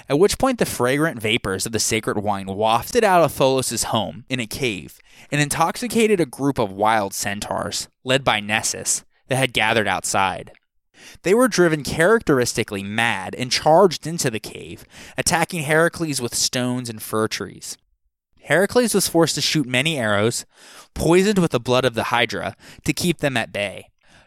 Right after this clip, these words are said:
And during the assault, Chiron was hit in the thigh by one of the poisoned arrows. After the centaurs finally gave up and had fled, Pholus emerged from the cave to observe the destruction.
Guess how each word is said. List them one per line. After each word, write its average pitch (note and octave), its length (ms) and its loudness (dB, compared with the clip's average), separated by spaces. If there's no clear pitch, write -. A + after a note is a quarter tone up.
And C3+ 200 0
during F3+ 300 4
the C#3 120 -8
assault, G2 460 -8
Chiron G#3 400 4
was F3 160 4
hit E3 160 2
in D#3+ 60 -12
the C3 220 -2
thigh A2+ 320 2
by A2 160 2
one B2+ 240 2
of C#3+ 100 -2
the A#2 80 0
poisoned G#2+ 480 -2
arrows. F#2+ 580 -4
After D#3 260 0
the G3 120 0
centaurs C3+ 640 0
finally D3 360 0
gave C3+ 260 2
up G#2 180 2
and G2+ 80 -4
had G2 240 -6
fled, F#2 460 -8
Pholus F#3 680 2
emerged D3 360 0
from G#3 120 -4
the E3+ 80 -4
cave G2+ 420 -4
to C3 100 -2
observe B2 380 0
the A#2+ 80 0
destruction. G2+ 760 -4